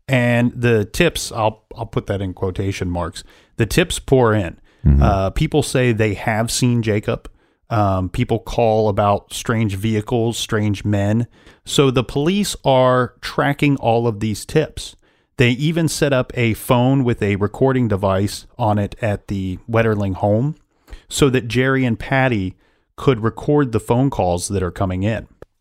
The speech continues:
Speaker 1: And then we have the psychics, Captain.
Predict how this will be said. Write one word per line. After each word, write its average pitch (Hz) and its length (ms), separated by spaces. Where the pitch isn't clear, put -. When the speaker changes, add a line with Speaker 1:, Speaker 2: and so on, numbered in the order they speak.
Speaker 1:
And 117 280
then 185 260
we 175 240
have 135 460
the 120 100
psychics, - 640
Captain. 76 460